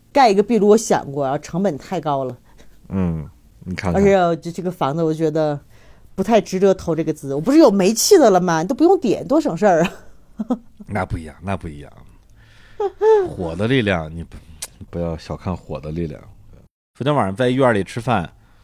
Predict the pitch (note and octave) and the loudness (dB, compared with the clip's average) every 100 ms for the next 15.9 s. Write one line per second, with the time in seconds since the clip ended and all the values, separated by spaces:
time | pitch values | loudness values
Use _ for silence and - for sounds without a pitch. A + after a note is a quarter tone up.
0 | _ - F#2+ A2+ G#2+ A2 G#2 C#2 D#2+ E2+ | _ -6 -4 -2 -2 -2 -2 -4 -8 -10
1 | - G2+ G#2+ F#2 - G#2 F#2 F#2 F#2+ F#2 | -6 -2 0 -2 -2 -4 -2 -2 -2 -4
2 | D2+ F2 E2+ F2 F2+ F#2 - - _ - | -4 -6 -6 -4 -2 -4 -8 -20 _ -20
3 | - - G2+ F#2+ F#2 F#2+ F#2+ F2+ D#2+ D2+ | -18 -10 -6 -4 -4 -4 -2 -4 -6 -8
4 | A2+ A#2+ - F2 D#2 F#2+ B2+ F#2+ - G#2 | -10 -10 -10 -12 -10 -6 -6 -6 -10 -10
5 | G2 A2 G#2 F#2 F2+ D#2 - D#3+ D#3+ C3+ | -6 -4 -4 -4 -8 -10 -10 -8 -8 -8
6 | C#3 F#2+ F2 F#2 - - D#3 C#3+ B2+ A#2+ | -8 -6 -4 -6 -8 -8 -4 -2 2 2
7 | G2 F2+ G2 G2+ F2 E2+ F2 D#2+ F#2 E2 | 0 -4 -4 -4 -8 -8 -8 -8 -6 -6
8 | G2+ G2 F2 D#2 F2 C2+ G#1+ E2+ D#2 A2 | -4 -4 -4 -6 -10 -10 -12 -10 -8 -4
9 | G#2 F#2 E2+ - - - E3 A#2 F2 F2+ | -2 -2 -4 -8 -12 -8 -6 -4 -2 -2
10 | E2 F2 D2+ E2 D#2 - D#3+ D#3+ - A3 | -2 -2 -2 -4 -4 -2 0 0 -2 -2
11 | E3 D#3+ A#2+ C3 C#3 - - - F#2 C4 | -2 -4 -6 -12 -16 -20 -20 -4 2 2
12 | A#3 - D#4+ A3 G3 A3+ G3 G3 F#3+ A#3 | 2 0 2 2 4 4 6 4 4 4
13 | F3 - D#3+ D#3 D3 D#3+ D#3+ D#3 B2+ E3+ | 2 0 2 2 2 0 0 -2 -4 -6
14 | D#3+ C#3+ C#3+ D3 - D3 E3+ C#3+ D#3+ F3+ | -6 -4 -4 -4 -2 -2 -2 -4 -2 -2
15 | B2+ D3 D#3+ F3 F#3 G#3+ F#3 - A#2+ | -2 -4 -2 0 4 4 4 -4 -12